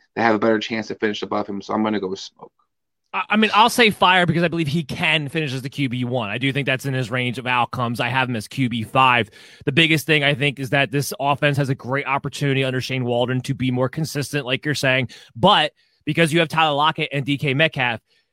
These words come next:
Speaker 2: having those big gaudy numbers is still also in the range of outcomes, especially depending on the matchups and everything else. So everything sets up where they definitely can. I feel like if, if he does get more consistent, he'll be right there competing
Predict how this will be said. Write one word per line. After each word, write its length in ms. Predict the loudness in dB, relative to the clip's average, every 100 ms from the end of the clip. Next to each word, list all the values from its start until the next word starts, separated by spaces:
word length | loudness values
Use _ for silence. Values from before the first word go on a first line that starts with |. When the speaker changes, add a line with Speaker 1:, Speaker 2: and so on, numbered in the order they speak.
| _
Speaker 2:
having 280 | 0 2 2
those 160 | 2 2
big 260 | 4 4
gaudy 320 | 4 4 4 2
numbers 520 | -2 0 0 -2 -4 0
is 120 | 0
still 220 | 2 0
also 400 | 4 4 4 -2
in 80 | -2
the 60 |
range 200 | -2 -4
of 60 | -2
outcomes, 380 | -2 -2 -6 -6
especially 300 | -6 -6 -6
depending 300 | -6 -4 -4
on 120 | -4
the 80 | -4
matchups 340 | -4 -4 -6
and 60 | -4
everything 240 | -2 0
else. 180 | 0 0
So 140 | -2 2
everything 280 | 2 2
sets 260 | 2 0 2
up 160 | 0 0
where 100 | 0
they 160 | 0
definitely 400 | 2 -2 0 -6
can. 280 | -2 -2 0
I 120 | 0
feel 140 | 2 2
like 180 | 2
if, 100 | 0 -4 _ _ _ -6
if 100 | -2
he 120 | 2
does 240 | 4 4 2
get 160 | 0
more 160 | 0 0
consistent, 640 | -4 -2 -4 -2 -4 -4 _ _ _
he'll 220 | 2 4
be 160 | 6 4
right 280 | 4 0 0
there 180 | -2 0
competing 640 | -4 -2 0 2 0